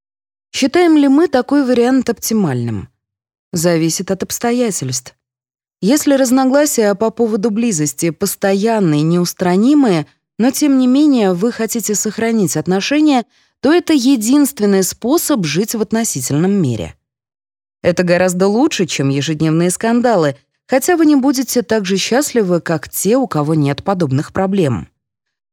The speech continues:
Если между вами пока нет ничего серьёзного, но появились первые звоночки,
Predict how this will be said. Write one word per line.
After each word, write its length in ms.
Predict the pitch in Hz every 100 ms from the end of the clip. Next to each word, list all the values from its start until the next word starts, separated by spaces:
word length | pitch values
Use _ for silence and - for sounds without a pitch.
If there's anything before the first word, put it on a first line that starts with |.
| _ _ _ -
Если 300 | 196 202 208
между 360 | 190 185 175
вами 300 | 196 190 160
пока 280 | 156 170 180
нет 240 | 170 165 175
ничего 400 | 175 - 165 165
серьёзного, 720 | - 175 180 165 151 147 147
но 160 | 147
появились 520 | 143 151 151 147 147
первые 340 | - 151 147 147
звоночки, 760 | 147 165 214 277 - 165 139